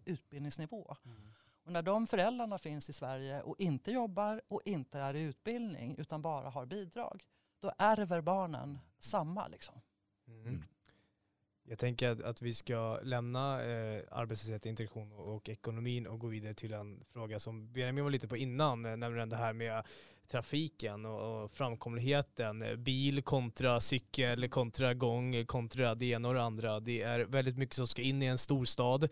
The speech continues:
Speaker 3: eh, och väldigt mycket som ska fungera när det kommer till framkomlighet och, och trafik och så. Eh, men jag tänkte,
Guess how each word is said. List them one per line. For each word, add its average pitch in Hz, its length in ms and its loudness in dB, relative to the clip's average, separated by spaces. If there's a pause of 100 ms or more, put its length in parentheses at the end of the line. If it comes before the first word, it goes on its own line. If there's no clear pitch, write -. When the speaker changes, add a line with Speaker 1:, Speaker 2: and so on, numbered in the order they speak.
(320)
Speaker 3:
eh, 113 400 6
och 127 120 0
väldigt 120 220 2
mycket 123 280 -4
som 117 100 -4
ska 117 160 -2
fungera 131 420 4
när 127 80 2
det 117 60 4
kommer 113 220 -6
till 110 140 -2
framkomlighet 123 800 2
och, 110 140 2
och 113 140 0
trafik 117 500 -4
och 110 100 0
så. 110 200 0 (420)
Eh, 101 280 -2
men 117 80 -4
jag 127 140 2
tänkte, 123 540 2